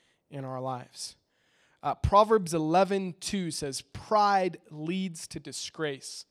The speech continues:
but with humility comes wisdom." Right? So we understand that with, with wisdom and humility and the fear of the Lord,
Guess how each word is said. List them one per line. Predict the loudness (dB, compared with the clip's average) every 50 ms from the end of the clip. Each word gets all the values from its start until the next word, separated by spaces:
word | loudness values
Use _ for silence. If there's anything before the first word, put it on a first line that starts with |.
| _ _ _ _ _ _ _ _ _ _ _
but | -12 -10 -10
with | -10 -12 -10
humility | -10 -10 -8 -6 -4 -4 -4 -4 -4 -6 -6 -10 -10 -12 -18 _ _ _
comes | -12 -12 -10 -10 -10 -10 -12 -14 -14 -16 -8
wisdom." | -6 -6 -6 -6 -8 -10 -12 -14 -16 -18 _ _ _ _ _ _ _ _ _ _ _ _ _ _ _ _ _ _ _ _
Right? | -4 -4 -4 -2 -4
So | -6 -8 -6
we | -4 -2 -2
understand | -2 -2 -4 -6 -4 -4 -6 -4 -4 -6 -6 -6 -8 -10 -12
that | -14 -14 -14
with, | -10 -10 -10 -10 -10 -12 -20 -20 -20 _ _ _ _ _ _ _ _ _ _ _ _ _ _ _ -20 -20 -20 _ _ _ _ _
with | -16 -8 -6 -6 -6 -6 -8
wisdom | -4 6 6 6 8 6 2 -2 -2 -2 -2 -2 -6 -10 -12 _ _ _ -12
and | -10 -10
humility | -12 -14 -16 -14 -12 -10 -6 -6 -4 -4 -4 -4 -6 -8 -12 -12 -14 -16
and | -20 -20
the | -20 -20
fear | -20 -16 -10 -8 -6 -6
of | -6 -8
the | -10
Lord, | -8 -8 -6 -6 -8 -8 -10 -14